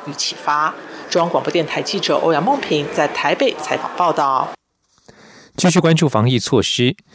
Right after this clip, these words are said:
Speaker 2: 近日有部分武汉肺炎covid nineteen病例都是检疫期满之后自费采检才确诊。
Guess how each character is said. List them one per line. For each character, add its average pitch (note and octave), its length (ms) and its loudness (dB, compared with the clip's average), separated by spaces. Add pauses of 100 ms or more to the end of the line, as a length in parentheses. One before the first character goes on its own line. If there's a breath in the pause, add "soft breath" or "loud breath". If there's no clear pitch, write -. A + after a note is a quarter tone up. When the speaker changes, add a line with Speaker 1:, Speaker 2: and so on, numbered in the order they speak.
(340 loud breath)
Speaker 2:
近 C4+ 240 4
日 G#3 300 4
有 A2 180 4
部 G3 180 4
分 D#3+ 240 2
武 A#2+ 120 0
汉 C#3 160 4
肺 D#3 100 4
炎 A#2 200 4
covid A#2 300 2
nineteen C3 360 4
病 D3 280 6
例 C3+ 120 4
都 D3 160 4
是 C#3 240 0
检 G2+ 340 0
疫 D#3+ 140 2
期 - 260 0
满 E3 220 2
之 C#3+ 120 0
后 C3+ 220 4
自 A3 240 2
费 D3 220 4
采 A#2+ 280 0
检 - 200 2
才 G2 240 -2
确 - 260 2
诊。 - 240 0